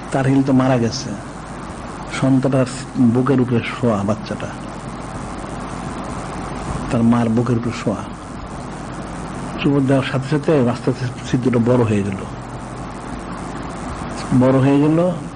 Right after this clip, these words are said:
গায়বী নেদা হলো, "হে ব্যক্তি, তুমি তো যাওয়ার সময় তোমার সন্তান আমার জিম্মাদারি দিয়ে গেছিলে, তাই আমি এটা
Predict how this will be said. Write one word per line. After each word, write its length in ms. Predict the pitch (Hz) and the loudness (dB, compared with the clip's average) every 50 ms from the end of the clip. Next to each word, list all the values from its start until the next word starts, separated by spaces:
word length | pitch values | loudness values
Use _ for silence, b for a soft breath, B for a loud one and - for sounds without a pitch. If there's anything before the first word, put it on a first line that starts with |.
| B B B B B - | B B B B B 2
গায়বী 260 | 135 127 131 131 139 | 2 4 6 6 6
নেদা 300 | 135 131 127 127 127 139 | 6 6 6 6 6 6
হলো, 440 | 135 147 151 143 131 120 127 143 156 151 127 107 | 6 6 6 6 6 6 4 2 2 0 0 0
"হে 60 | 127 123 | 2 4
ব্যক্তি, 420 | 123 131 127 127 - - 160 143 139 - | 4 4 2 2 2 4 4 4 6 6
তুমি 180 | 127 131 139 135 135 | 6 6 6 4 4
তো 240 | 160 151 131 117 104 - - B B B B B B B B - 117 | 4 4 4 4 2 -2 -6 B B B B B B B B 2 2
যাওয়ার 220 | 117 123 127 127 | 4 4 4 2
সময় 240 | 123 - 135 135 131 123 | 2 2 2 2 2 2
তোমার 160 | - 135 131 131 | 2 2 2 2
সন্তান 400 | - - 139 135 131 139 123 131 | 2 2 2 2 2 2 2 4
আমার 180 | 131 131 127 | 4 4 6
জিম্মাদারি 480 | 120 135 135 139 139 127 135 127 131 131 | 6 6 6 6 6 6 6 4 4 4
দিয়ে 220 | 120 123 135 135 | 4 4 4 6
গেছিলে, 420 | 127 127 127 - 127 127 147 170 175 - - - - - - - - - - - - - - - - - - | 4 4 2 4 2 4 4 2 0 -4 -8 -10 -10 -10 -10 -10 -10 -12 -12 -12 -12 -12 -12 -12 -12 -10 -4
তাই 100 | - 135 | 0 4
আমি 100 | 120 120 | 4 4
এটা 120 | 120 127 | 4 4